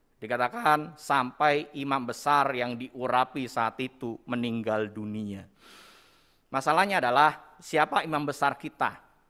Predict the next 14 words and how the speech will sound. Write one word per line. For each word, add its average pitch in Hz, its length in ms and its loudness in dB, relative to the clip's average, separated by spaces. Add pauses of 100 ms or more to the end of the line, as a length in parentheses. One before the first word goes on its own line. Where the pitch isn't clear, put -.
(880)
Imam 175 160 2
besar 190 240 4
kita 208 320 4
adalah 208 320 8 (320)
Tuhan 185 320 -2
Yesus, 190 480 -4 (160)
seperti - 400 -6
yang 185 160 2
dituliskan 165 480 -2
di - 0 -
dalam 151 320 0
Ibrani 147 400 -2
pasal 139 400 -4
tujuh. 123 400 -10